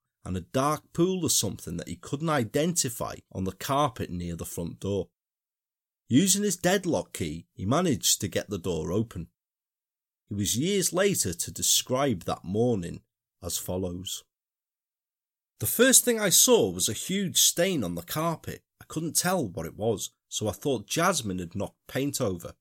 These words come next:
I went into the kitchen to find something to clean it up with, and found the floor was covered in Sam's clothes.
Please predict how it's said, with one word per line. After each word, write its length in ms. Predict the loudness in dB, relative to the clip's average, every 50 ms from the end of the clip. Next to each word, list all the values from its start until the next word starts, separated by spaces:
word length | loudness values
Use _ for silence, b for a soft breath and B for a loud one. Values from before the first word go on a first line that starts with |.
| _ _ _ _ _ _ _ _ _ _ _ -4
I 60 | 0
went 160 | 2 4 4
into 240 | 4 2 2 0 -2
the 80 | -2
kitchen 480 | -4 0 0 0 0 0 -2 -4 -4 -4
to 100 | -6 -8
find 300 | -8 -6 -4 -4 -2 -2
something 400 | -2 -2 -2 -4 -4 -6 -6 -2
to 100 | -2 -4
clean 340 | -4 -4 -2 -2 0 0 0
it 60 | -2
up 200 | -2 -4 -4 -6
with, 260 | -10 -12 -12 -12 -14 -20 _ _ _ _ _ _ _ -14
and 120 | -12 -10
found 260 | -6 -4 -2 -2 -2 -2
the 60 | -4
floor 440 | -4 -4 0 4 4 6 6 4 2
was 180 | 0 0 0 0
covered 400 | 0 0 -2 0 0 0 -4 -4
in 140 | -4 0
Sam's 480 | 2 2 2 2 0 -2 -2 -2 -4 -6
clothes. 600 | -6 -2 -2 -2 -2 -2 -4 -8 -8 -8 -8 -8